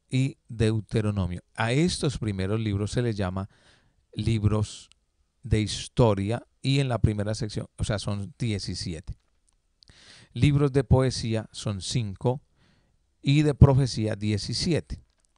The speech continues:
Pero posteriormente estos diecisiete libros de historia, eh, se dividen en dos partes,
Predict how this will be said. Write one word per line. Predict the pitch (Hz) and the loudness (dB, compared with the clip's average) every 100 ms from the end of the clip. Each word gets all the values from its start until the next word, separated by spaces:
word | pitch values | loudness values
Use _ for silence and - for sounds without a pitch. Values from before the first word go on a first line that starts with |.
| _ - - _ _ _ _ _ _ _ _ _ | _ -20 -20 _ _ _ _ _ _ _ _ _
Pero | 190 180 170 190 - _ _ _ _ _ _ _ - | 6 6 4 2 0 _ _ _ _ _ _ _ 8
posteriormente | 165 - 180 165 165 170 151 135 131 160 143 | 8 8 2 2 0 2 0 0 -2 -2 -2
estos | 107 - 131 120 - - - _ - | -4 -2 -2 -2 -8 -16 -20 _ -6
diecisiete | 117 104 104 107 104 - | -2 -2 -4 -4 -4 -2
libros | 120 117 123 113 | -2 0 -2 -2
de | |
historia, | 127 - - 107 101 120 - _ _ _ _ _ _ _ - | -4 -4 0 0 0 -4 -8 _ _ _ _ _ _ _ -6
eh, | 175 - | -4 -2
se | - 139 139 | 0 2 2
dividen | 143 127 113 123 | 2 0 -2 -2
en | 113 | -4
dos | 98 95 | -2 -2
partes, | - 110 90 - 123 - - - | 2 0 -2 -6 -10 -10 -16 -20